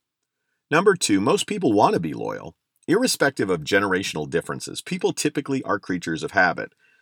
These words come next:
From an evolutionary standpoint, humans seek familiar, foundational, safe, beneficial, and pleasurable experiences. We may crave some variety, but we connect to those products and experiences that give us security and comfort.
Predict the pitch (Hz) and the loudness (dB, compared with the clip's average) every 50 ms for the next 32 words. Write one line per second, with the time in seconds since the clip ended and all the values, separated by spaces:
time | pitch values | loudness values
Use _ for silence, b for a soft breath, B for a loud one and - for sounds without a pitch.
0 | b b b b - 113 110 110 113 113 107 101 107 131 - - 143 117 98 87 | b b b b -2 2 2 4 4 4 2 2 0 0 0 -2 -2 -2 -2 -2
1 | - - 85 80 71 69 - - 60 55 - - - 104 104 101 95 87 - - | -2 -4 -4 -6 -6 -6 -10 -10 -12 -10 -10 -8 -6 -4 -2 -2 -2 -2 -2 -2
2 | 110 95 - - - 87 90 92 98 101 117 120 131 135 135 - - - 85 71 | -4 -6 -6 -4 -2 -2 0 2 2 2 2 0 -2 -4 -6 -8 -8 -4 -2 -2
3 | 73 78 80 92 104 117 - - 113 113 113 117 - - - - 92 90 98 - | -2 0 0 0 0 0 0 -2 -2 -4 -6 -6 -4 -2 0 2 4 2 2 0
4 | - - - - 95 92 95 98 - - 98 98 - 104 98 104 b b b b | -6 -12 -8 -2 0 0 0 0 -2 -4 -4 -2 -2 -2 -2 -4 b b b b
5 | b b b b - 110 107 - - 85 82 - 95 85 76 80 76 73 - - | b b b b -8 -8 -6 -2 0 0 0 0 -2 -4 -4 -2 -2 -4 -4 -6
6 | - 120 113 107 98 90 85 - - - - - - - _ _ _ _ _ _ | -2 0 0 2 2 0 -2 -4 -6 -10 -10 -12 -14 -14 _ _ _ _ _ _
7 | _ - 110 110 117 113 101 90 - - 151 160 139 - - - 76 69 65 60 | _ -6 -2 0 2 2 2 2 2 2 2 2 2 0 0 -2 -2 -2 -2 -2
8 | 55 50 50 50 50 57 - - _ _ - 95 98 110 101 - - 120 120 123 | -2 -2 -6 -8 -10 -12 -14 -16 _ _ -2 -2 0 -2 -2 -2 -2 0 0 0
9 | 135 139 - - - 101 90 104 110 131 131 - - 113 110 110 110 110 - - | 0 0 -2 -2 0 2 4 4 4 2 2 -2 0 2 2 2 2 0 -4 -4
10 | 107 98 85 - - - 110 101 95 87 80 - 50 52 - - b b b b | -6 -6 -6 -8 -6 -4 -2 -2 -2 -2 -4 -6 -6 -6 -8 -8 b b b b
11 | b b b b 87 80 78 95 85 82 73 - - - - - - 98 95 95 | b b b b -10 -6 -2 -2 0 0 0 -2 -4 -8 -8 -4 -2 0 2 2
12 | 90 87 85 85 87 _ _ _ _ _ - 71 78 71 - - 76 69 64 - | 2 0 -2 -4 -6 _ _ _ _ _ -12 -10 -10 -10 -8 -8 -8 -8 -8 -6
13 | 57 50 - - - | -8 -10 -10 -10 -18